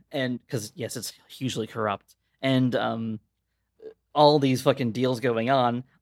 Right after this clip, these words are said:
the Pacific twelve Conference is falling apart because they couldn't get a T V deal together in time to keep the schools that are in it happy.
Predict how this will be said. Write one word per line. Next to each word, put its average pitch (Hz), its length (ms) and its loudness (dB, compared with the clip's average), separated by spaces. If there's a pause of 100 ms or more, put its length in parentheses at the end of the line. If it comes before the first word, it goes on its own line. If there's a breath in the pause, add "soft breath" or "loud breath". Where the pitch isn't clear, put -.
(120)
the 185 80 -2
Pacific 202 340 -4
twelve 226 280 2
Conference 135 560 -2
is 143 360 -2
falling 165 420 -4
apart 156 440 2
because 127 500 -2 (540)
they 131 540 0 (100)
couldn't 151 300 0
get 135 140 4
a 123 40 0
T - 220 -6
V 135 180 -4
deal 123 220 -2
together 120 540 -4
in 117 160 -6
time 120 360 -6
to 120 60 -14
keep 120 220 -14 (160)
the - 80 -16
schools 120 300 -4
that 117 80 -2
are 110 60 -2
in 120 160 -4
it 113 120 -4
happy. 131 440 -4